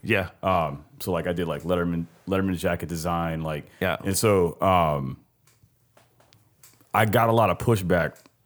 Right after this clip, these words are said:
Speaker 2: unless I did things that were keenly for, uh, the art, the, the athletic community. So, like, like, if I had to walk a tightrope, if I
Speaker 1: Yeah.
Speaker 2: veered off course into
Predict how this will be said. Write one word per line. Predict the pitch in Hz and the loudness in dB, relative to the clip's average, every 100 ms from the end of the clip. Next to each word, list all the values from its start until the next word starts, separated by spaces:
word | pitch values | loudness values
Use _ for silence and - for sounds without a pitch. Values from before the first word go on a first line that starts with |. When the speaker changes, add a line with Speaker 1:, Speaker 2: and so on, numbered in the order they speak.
| _ _ _ _ _ | _ _ _ _ _
Speaker 2:
unless | 104 98 98 104 101 - | 0 4 4 4 2 0
I | 95 | 0
did | 85 92 87 | 2 0 0
things | - 85 73 73 | 0 0 -2 -4
that | 87 67 | -2 -2
were | 73 76 | -4 -8
keenly | - - 95 90 87 78 | -10 -4 0 2 0 -2
for, | - 80 76 73 67 - - - _ _ _ - | -4 -2 -2 -2 -4 -8 -16 -20 _ _ _ -6
uh, | 78 71 | -2 -2
the | 76 - | -2 0
art, | 90 - | 0 0
the, | 78 71 - | -2 -2 -4
the | 71 | -2
athletic | 90 85 85 73 | -2 0 -2 -2
community. | - 80 76 69 | -4 -4 -4 -4
So, | - | -2
like, | 92 78 - - - - | 0 0 -4 -16 -16 -2
like, | 90 85 | -2 0
if | 98 - | -2 0
I | |
had | 101 | 0
to | 101 | 0
walk | 87 90 85 | 0 0 -2
a | |
tightrope, | - 101 87 76 69 - - | -4 -2 -2 -2 -4 -6 -4
if | 87 | 2
I | |
Speaker 1:
Yeah. | 117 87 | 2 2
Speaker 2:
veered | 90 131 123 | 2 4 4
off | 110 - | 2 2
course | 117 113 107 | 0 2 2
into | 104 101 | 0 0